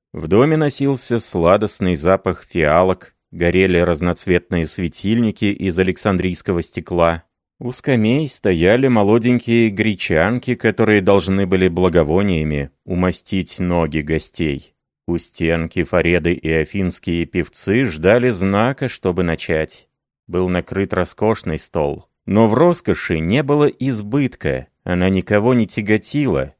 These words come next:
всё казалось естественным. Веселье и свобода благоухали вместе с фиалками. Входя сюда, гости знали, что им не грозит ни насилие, ни гнев,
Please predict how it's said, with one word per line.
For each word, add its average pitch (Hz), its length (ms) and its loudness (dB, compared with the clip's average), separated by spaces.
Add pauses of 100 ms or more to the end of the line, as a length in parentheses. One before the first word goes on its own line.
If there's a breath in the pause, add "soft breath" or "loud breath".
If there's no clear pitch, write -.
(140)
всё - 220 -2
казалось 151 560 0
естественным. 80 1000 -6 (460)
Веселье 143 840 0
и 131 160 -2
свобода 123 720 4
благоухали 92 880 2
вместе 80 580 -4
с - 80 -12
фиалками. 78 840 -2 (520)
Входя 80 320 -2
сюда, 92 440 0
гости 92 440 0
знали, 92 520 0
что - 200 -6
им 90 220 0
не 95 140 0
грозит 98 640 0
ни 82 180 -4
насилие, 113 840 0
ни 87 180 0
гнев, 87 600 -4